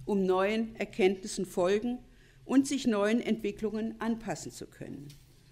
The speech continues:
Das Gemeinschaftswerk Energiewende ist nicht als einmaliges Ereignis, sondern als dynamischer Prozess zu denken.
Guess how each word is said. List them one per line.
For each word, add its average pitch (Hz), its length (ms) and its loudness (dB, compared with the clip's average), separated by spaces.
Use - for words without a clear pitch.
Das - 180 -2
Gemeinschaftswerk 269 920 6
Energiewende 254 720 4
ist - 360 2
nicht 320 440 10
als 254 280 -2
einmaliges 220 720 2
Ereignis, 226 600 2
sondern 226 280 2
als 214 260 -2
dynamischer 214 640 4
Prozess 220 720 4
zu - 160 2
denken. 120 480 -2